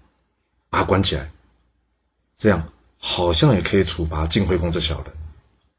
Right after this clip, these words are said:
但是一样的问题啊，能要得到粮食以及之前欠的五座城池吗？还有就是，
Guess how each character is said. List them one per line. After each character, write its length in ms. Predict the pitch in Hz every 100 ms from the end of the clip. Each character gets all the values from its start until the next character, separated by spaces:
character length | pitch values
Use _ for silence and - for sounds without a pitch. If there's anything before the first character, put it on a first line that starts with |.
| _
但 160 | - 110
是 220 | - 92 78 - - -
一 100 | 110
样 120 | 131
的 60 | 107
问 160 | 113
题 160 | 85 78
啊， 140 | 76 - _ _ _
能 120 | - 104
要 120 | 120
得 120 | 113
到 140 | 117
粮 220 | 107 98 110
食 260 | - 87 95 - _ _ -
以 100 | 98
及 260 | 80 101 - - -
之 180 | -
前 220 | 117 - 95
欠 160 | 120
的 60 | 101
五 120 | 82
座 160 | 85 104
城 220 | - 95
池 160 | -
吗？ 240 | 87 90 - - _ _ _ _ _ _ _ _ _ -
还 260 | - 90
有 180 | 107 85
就 140 | 82
是， 240 | 90 98